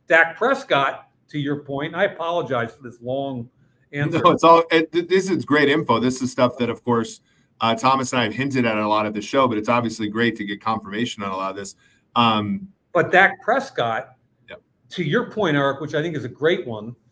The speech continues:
Speaker 1: is Mike McCarthy takes over, gives him even more ownership of that offense,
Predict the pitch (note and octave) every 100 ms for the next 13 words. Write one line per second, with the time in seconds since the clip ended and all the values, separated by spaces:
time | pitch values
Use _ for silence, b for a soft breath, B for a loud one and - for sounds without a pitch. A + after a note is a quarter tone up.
0 | _ _ - C#3 C3+ B2 D#3 E3+ F3 -
1 | F3+ F#3 E3+ - B2 - G#2+ G#2 D3 -
2 | _ _ _ _ _ _ _ _ - F#3+
3 | F#3 G3+ F#3 F#3+ F3+ E3 D#3 G#3+ G#3 D#3+
4 | C#3+ A#2 D3 - A2 A2 G2+ F#2+ - A2
5 | A#2 - -